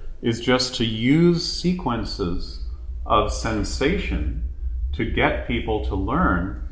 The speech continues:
how to come back to their moment-to-moment physical experience again and again and again and again and again, so they're intimate with what's happening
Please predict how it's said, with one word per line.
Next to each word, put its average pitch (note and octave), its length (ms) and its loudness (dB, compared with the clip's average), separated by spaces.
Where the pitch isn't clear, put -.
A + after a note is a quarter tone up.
how A2 100 2
to G2+ 160 0
come D#3+ 400 2
back G2 500 6
to - 120 -4
their F#2+ 140 2
moment-to-moment G#2+ 1120 2
physical G2+ 500 -4
experience E2 840 -4
again A#2 400 4
and G#2+ 160 2
again G#2+ 300 0
and F#2+ 140 0
again G2 320 -2
and E2+ 160 -2
again F2 300 -2
and D#2+ 180 -6
again, C3 560 -4
so - 180 -2
they're G#2 260 6
intimate D3+ 640 4
with A#2+ 160 -6
what's G2 240 -2
happening A#2+ 680 0